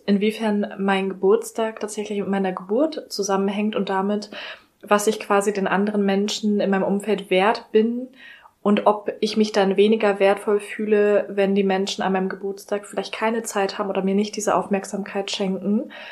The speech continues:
Aber für mich war es dann irgendwann so, das habe ich auch in den letzten Jahren gemerkt, dass ich gar nicht mehr so richtig Lust hatte, meinen Geburtstag gerade jetzt so im Familienkreis so aufwendig zu planen und zu feiern, weil ich eine Zwillingsschwester hab.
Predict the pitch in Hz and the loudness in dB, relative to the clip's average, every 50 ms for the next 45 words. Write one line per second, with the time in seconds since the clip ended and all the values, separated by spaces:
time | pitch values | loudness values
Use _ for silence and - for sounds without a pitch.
0 | - - _ _ _ _ 190 202 202 208 208 214 226 226 - 220 214 214 - 214 | -18 -20 _ _ _ _ 0 2 4 6 6 6 6 6 6 4 6 6 4 2
1 | 196 - 202 214 214 214 - 202 202 196 202 202 202 202 208 202 202 202 196 - | 2 4 2 2 2 2 0 0 0 0 0 0 0 0 -2 -6 -6 -4 -4 -4
2 | 190 - 208 196 190 202 202 196 - - - 208 202 190 190 196 202 196 190 190 | -6 -4 -2 -2 0 0 -2 -2 -2 -4 -4 -2 0 0 0 0 0 0 0 -2
3 | 190 190 196 202 214 214 - - - - - - - - - - - _ _ _ | 0 0 -2 -2 -4 -6 -10 -16 -16 -16 -16 -14 -14 -14 -14 -16 -20 _ _ _
4 | _ 214 214 214 208 202 - 196 196 196 202 214 214 - - 208 202 202 202 208 | _ -6 -4 -2 -4 -2 0 2 4 6 6 4 2 2 0 0 0 0 -2 -2
5 | 208 214 208 - - 202 - - 208 220 240 - - - - - 220 214 - 220 | -4 -4 -4 -4 -6 -6 -6 0 2 2 2 2 -2 -8 -6 -6 -6 -4 -2 -4
6 | 220 226 247 277 269 - 208 208 202 202 196 196 - 208 220 214 214 - - - | -2 -2 -2 -2 -2 2 2 4 4 4 0 0 2 2 2 2 0 -10 -10 -6
7 | 220 220 214 214 214 - - _ - - - _ _ _ _ _ - - 202 208 | -4 -4 -4 -4 -8 -14 -20 _ -20 -20 -20 _ _ _ _ _ 0 2 4 6
8 | 220 226 214 208 208 - 220 185 202 214 - 202 196 202 214 233 240 240 226 226 | 8 8 6 6 4 2 0 0 0 -2 -2 0 0 2 2 2 0 0 -2 -6
9 | - - 214 196 196 202 208 208 - - - _ _ _ _ _ _ _ _ _ | -6 -4 -2 -2 0 -2 -4 -4 -8 -10 -12 _ _ _ _ _ _ _ _ _
10 | _ _ _ _ _ _ _ _ _ - 190 214 - 185 202 - 226 208 208 208 | _ _ _ _ _ _ _ _ _ 2 4 6 6 6 6 6 4 2 2 2
11 | - - - 202 - - - 190 190 208 247 254 233 220 - - - - - 185 | -2 -8 -12 -10 -8 0 2 4 4 4 4 2 0 -2 -4 -8 -8 -6 -4 -2
12 | 185 202 226 269 294 - 226 214 214 208 208 208 - - - - 349 311 - - | 0 0 0 0 0 0 0 2 4 4 2 2 2 2 4 4 4 2 0 -4
13 | - - 190 190 - - - 196 185 202 214 277 294 - | -4 -4 -4 -6 -4 -6 -6 -4 -2 0 0 0 -2 -4